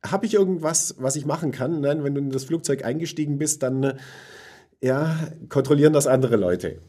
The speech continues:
Das ist der Deal. Im Übrigen ist beim Auto oder Ähnlichem im Bus genau das Gleiche.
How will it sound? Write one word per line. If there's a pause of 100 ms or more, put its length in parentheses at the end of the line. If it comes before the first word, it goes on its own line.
(600)
Das
ist
der
Deal. (160)
Im
Übrigen
ist
beim
Auto
oder
Ähnlichem
im
Bus
genau
das
Gleiche.